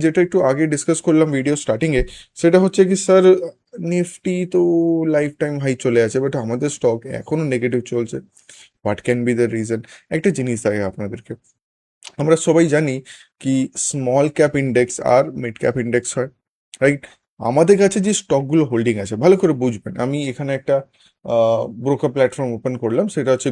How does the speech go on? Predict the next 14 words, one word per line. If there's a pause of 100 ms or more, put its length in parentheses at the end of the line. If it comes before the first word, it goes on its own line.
(100)
গ্রো। (180)
গ্রোতে
আমি
just
কিছু, (640)
আহ, (140)
ইনডেক্স
অ্যানালাইসিস
করব, (300)
ঠিক
আছে? (800)
So (120)
basically (120)
যখন